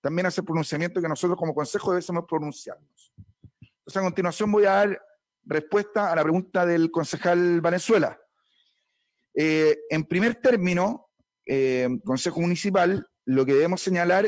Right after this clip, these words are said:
es que las dos causas judiciales, eh, expuse en el Consejo Suprema, y en ellas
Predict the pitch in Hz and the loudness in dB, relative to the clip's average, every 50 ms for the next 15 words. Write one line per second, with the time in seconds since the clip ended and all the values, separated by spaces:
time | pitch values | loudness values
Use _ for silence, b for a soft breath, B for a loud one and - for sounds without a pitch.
0 | - - - 147 - _ - 156 151 147 143 139 - - 147 139 135 143 135 156 | 0 -2 -4 -4 -4 _ -4 -2 0 0 0 0 -2 -2 0 0 0 0 2 2
1 | 220 226 226 - 240 233 _ - 220 202 - 185 175 170 160 - - 226 214 180 | 0 0 0 -2 -4 -4 _ -4 -6 -4 0 0 0 0 0 -2 0 0 0 2
2 | 156 - - _ - - _ _ _ _ _ _ _ _ _ _ _ _ _ _ | 0 -2 -6 _ -20 -20 _ _ _ _ _ _ _ _ _ _ _ _ _ _
3 | _ - - - _ _ _ _ _ _ _ _ _ _ _ - 139 139 135 135 | _ -12 -12 -12 _ _ _ _ _ _ _ _ _ _ _ -2 0 0 2 2
4 | 131 127 127 123 123 123 127 127 123 123 92 - - _ _ _ - 135 - - | 0 0 0 0 -2 -2 -2 -2 -4 -6 -8 -10 -16 _ _ _ -6 -6 -6 -6
5 | - 175 202 208 185 - 202 175 165 160 151 - 156 147 135 _ - - - - | -2 0 0 0 0 -2 -2 -2 -2 -4 -4 -4 -4 -4 -4 _ -10 -10 -10 -10
6 | - _ _ _ _ _ _ _ _ _ _ _ _ _ _ _ _ _ _ _ | -10 _ _ _ _ _ _ _ _ _ _ _ _ _ _ _ _ _ _ _
7 | _ _ _ _ _ _ _ _ _ _ _ _ _ _ _ _ _ _ _ _ | _ _ _ _ _ _ _ _ _ _ _ _ _ _ _ _ _ _ _ _
8 | _ _ _ _ 196 _ 233 226 202 220 202 175 175 185 220 - b b b b | _ _ _ _ _ _ -10 -4 -2 -2 0 0 -2 -4 -6 -8 b b b b
9 | b b b b b b b b - 139 165 165 214 254 247 190 180 185 208 208 | b b b b b b b b -2 -2 0 2 0 0 0 0 0 -2 -2 -4
10 | - - - | -8 -14 -18